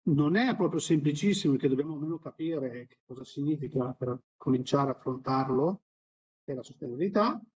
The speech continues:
si, eh, dettaglia come viene implementato, che cosa vuol dire dentro un'azienda.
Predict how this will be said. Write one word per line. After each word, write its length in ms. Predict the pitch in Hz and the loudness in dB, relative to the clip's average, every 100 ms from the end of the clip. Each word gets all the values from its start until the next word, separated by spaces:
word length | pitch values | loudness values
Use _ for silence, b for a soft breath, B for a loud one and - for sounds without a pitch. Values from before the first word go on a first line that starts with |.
| _ _ | _ _
si, 560 | - - 220 190 - - | -4 4 6 4 0 -8
eh, 340 | - 147 135 131 | 0 2 2 0
dettaglia 720 | 160 160 151 151 202 160 139 | -2 -2 0 2 4 4 2
come 220 | 147 143 | 2 4
viene 460 | 151 151 131 - _ | 4 4 2 -4 _
implementato, 880 | 170 127 135 147 139 127 165 175 | -18 -14 -10 -10 -10 -10 -10 -10
che 100 | - | -12
cosa 240 | 147 165 147 | -6 -2 0
vuol 320 | 139 202 226 | 6 8 8
dire 400 | - 151 165 285 | 8 8 6 4
dentro 420 | 240 135 131 254 | 2 2 2 2
un'azienda. 960 | 190 196 254 190 123 180 165 123 - | 4 4 2 0 2 4 4 0 -8